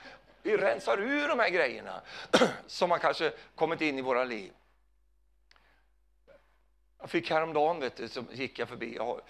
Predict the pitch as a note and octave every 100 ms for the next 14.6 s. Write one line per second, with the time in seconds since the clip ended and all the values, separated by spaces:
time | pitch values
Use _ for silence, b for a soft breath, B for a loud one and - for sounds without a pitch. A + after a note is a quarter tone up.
0 | B - B2+ C3 - A2 G#2+ A2 F#2+ G#2+
1 | G#2 - A#2 G2 - F#2+ G#2 - F2 -
2 | - - - - G#2 F2+ F#2 - B B
3 | B B B _ _ _ _ A#2+ A#2+ A#2+
4 | A#2 B2 G#2+ A2 G#2+ G#2+ A#2 A2 G#2+ -
5 | - B B B B B _ - - _
6 | _ _ _ _ _ _ - B2+ A#2 A#2
7 | A2+ A2+ A2+ A2+ B2 - A#2 A2+ A2 A2
8 | A2+ A#2+ C3+ B B B - - - -
9 | - - A#2+ B2 B2 A#2+ - C3+ B2+ G#2
10 | G#2 A2+ A2+ A2+ A2+ G#2+ G#2 G2 G2 G2
11 | G2+ G2+ - A2 G#2 A2 A#2+ A#2 G#2+ -
12 | G#2 G2+ A2 A2 - F#2+ E2 - E2+ -
13 | A#2 G2 G#2+ A2 - G2+ G2 - - A#2
14 | - - - G1+ - -